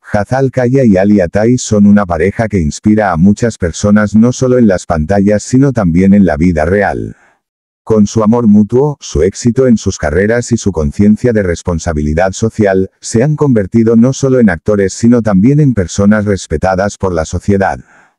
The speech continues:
La pareja, que tiene una relación sólida y divertida, ha logrado equilibrar sus carreras con sus hijos y entre sí.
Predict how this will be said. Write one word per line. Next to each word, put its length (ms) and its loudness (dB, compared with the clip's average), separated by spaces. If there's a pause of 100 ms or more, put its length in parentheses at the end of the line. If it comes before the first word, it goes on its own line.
(340)
La 240 2
pareja, 580 -2 (100)
que 160 -2
tiene 360 2
una 200 4
relación 640 0
sólida 480 0
y 80 2
divertida, 800 -2
ha 320 -4 (600)
logrado 520 2
equilibrar 600 0
sus 220 -6
carreras 520 -2
con 180 0
sus 300 -4
hijos 380 -2
y 100 2
entre 300 -2
sí. 320 -4